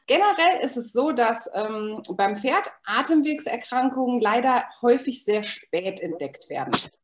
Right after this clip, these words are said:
Ähm, das hat, ähm, hauptsächlich was damit zu tun, dass Pferde in der Regel, ähm, atemwegserkrankt sind und nicht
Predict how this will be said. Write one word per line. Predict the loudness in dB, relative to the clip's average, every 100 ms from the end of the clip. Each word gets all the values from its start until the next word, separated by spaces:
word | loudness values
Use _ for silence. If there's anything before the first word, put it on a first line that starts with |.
| _ _ _ _
Ähm, | 0 2 0 -2
das | -2 -2
hat, | -4 -6 -10 -4
ähm, | -2 -2 -4 -4
hauptsächlich | -4 -2 -4 -4 -4
was | -4 -4
damit | -2 0 -2 -4
zu | -10
tun, | -4 2 2 0 -8 _
dass | -4 -4 -6
Pferde | 0 2 2 0 -2 -4 -2
in | 0
der | 0 0 0
Regel, | 0 2 0 -2 -6 _ -10
ähm, | -6 -4
atemwegserkrankt | -2 0 0 0 -2 -6 -8 -8 -4 -2 -2 -4
sind | -6 -4
und | -6 -6 2
nicht | 2 2 -4